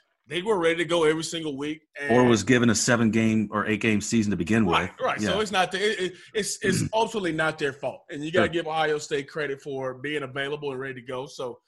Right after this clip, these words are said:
Speaker 1: uh, that works towards it as well. I know a lot of people will say, "Hey, I just wanna see a bigger body of work." Even though they may look like one of the top teams, as we see throughout the year, you lose guys, you hurt guys, like you
Speaker 2: Mm-hmm.
Speaker 1: mentioned. Uh, you never know what can happen, and,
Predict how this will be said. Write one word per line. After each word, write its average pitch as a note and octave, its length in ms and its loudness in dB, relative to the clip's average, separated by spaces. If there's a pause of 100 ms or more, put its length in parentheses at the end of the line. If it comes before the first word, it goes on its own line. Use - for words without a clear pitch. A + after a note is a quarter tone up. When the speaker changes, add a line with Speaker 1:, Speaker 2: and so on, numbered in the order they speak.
(300)
Speaker 1:
uh, C3+ 340 -2
that E3+ 180 0
works E3 240 -4
towards D3+ 280 -2
it D3+ 60 -8
as C#3+ 60 -4
well. C3+ 160 -4
I D3+ 40 -4
know D3+ 180 -8
a - 20 -6
lot D3 200 -2
of D3+ 80 -10
people D3 240 -12
will C#3+ 80 -8
say, C#3 280 -8
"Hey, C3+ 280 -8 (400)
I D3 140 -2
just E3 240 -8
wanna D#3 180 -8
see D3 200 -10
a D3 60 -8
bigger C#3 300 -8
body C3+ 260 -4
of B2+ 80 -8
work." C3 220 -10 (460)
Even F3+ 240 -6
though F3 120 0
they E3 140 0
may E3+ 180 0
look E3+ 240 -6
like E3+ 160 -2
one E3+ 180 -10
of E3 40 -16
the D3+ 80 -16
top E3+ 260 -6
teams, D#3+ 380 -12 (340)
as D3 160 -8
we D#3 100 -8
see F3 220 -10
throughout D#3+ 360 -4
the C#3+ 100 -6
year, F#3 200 -4
you C3+ 220 -8
lose E3 240 -8
guys, E3+ 280 -2
you - 60 -14
hurt D#3 220 -10
guys, E3+ 280 -4
like C3 180 -12
you G2 80 -4
Speaker 2:
Mm-hmm. F#2 80 -4
Speaker 1:
mentioned. F#2 320 -8 (440)
Uh, C3 200 -6
you B2+ 80 -12
never D#3 220 -6
know D#3 120 -4
what D#3+ 160 -6
can C#3 100 -14
happen, D#3+ 420 -6
and, B2+ 220 -12